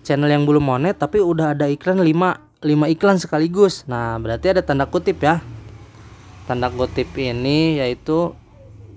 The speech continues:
mungkin YouTube merekomendasikan channel kecil untuk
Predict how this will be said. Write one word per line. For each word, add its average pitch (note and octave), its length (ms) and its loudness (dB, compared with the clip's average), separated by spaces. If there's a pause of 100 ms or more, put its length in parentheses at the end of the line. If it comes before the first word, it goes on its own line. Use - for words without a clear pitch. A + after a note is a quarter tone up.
(160)
mungkin C3+ 640 0 (560)
YouTube C3 480 -2 (1700)
merekomendasikan C3+ 640 0
channel B2 240 -2
kecil F3 420 0 (1700)
untuk C#3+ 400 -2